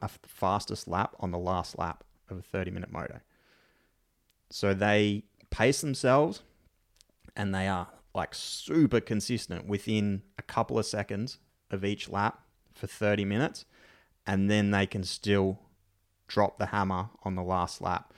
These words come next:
and go faster on the last lap. So that is what I would work on in your thirty minute motos, is maybe slowing down a little bit at the start and pacing yourself better. So finding your pace.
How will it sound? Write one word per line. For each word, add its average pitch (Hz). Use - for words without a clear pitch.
and 90
go 90
faster -
on 101
the 90
last 85
lap. -
So -
that 110
is 120
what 113
I 107
would 104
work 98
on 143
in 107
your 98
thirty 113
minute 117
motos, 117
is 98
maybe 110
slowing 110
down 107
a 104
little 107
bit 107
at -
the -
start 110
and 107
pacing 104
yourself 104
better. 131
So -
finding 101
your 101
pace. 117